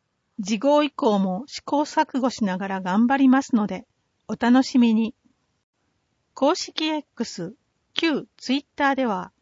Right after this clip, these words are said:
古代ちゃん三号の活動日記や、惜しくも表紙に落選してしまった写真、イベント情報なども随時配信中。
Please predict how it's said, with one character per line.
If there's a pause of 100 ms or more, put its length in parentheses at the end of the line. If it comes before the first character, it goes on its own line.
(460)
古
代
ち
ゃ
ん
三
号
の
活
動
日 (140)
記
や、 (560)
惜
し
く
も
表
紙 (200)
に
落
選
し
て
し
ま
っ
た
写
真、 (640)
イ
ベ
ン
ト
情
報
な
ど
も (480)
随
時
配
信
中。